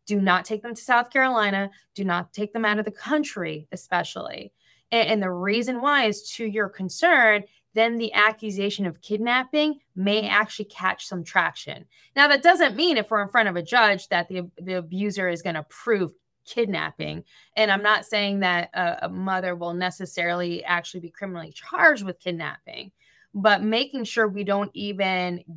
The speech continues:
give that argument any, any support, right? Then, then that's, that's the goal. It's tricky with children. If, if a child and or a victim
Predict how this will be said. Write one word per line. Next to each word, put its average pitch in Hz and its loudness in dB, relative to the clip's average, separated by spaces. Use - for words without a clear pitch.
give 196 -4
that 180 0
argument 190 0
any, 185 -4
any 180 -4
support, 185 -2
right? 214 2
Then, 202 0
then 185 -6
that's, 220 4
that's 202 2
the 208 -8
goal. 175 -6
It's 202 0
tricky 233 -6
with 294 -4
children. 196 -4
If, 180 -8
if 190 -6
a 175 -10
child 294 2
and 226 2
or 220 2
a 220 0
victim 180 -4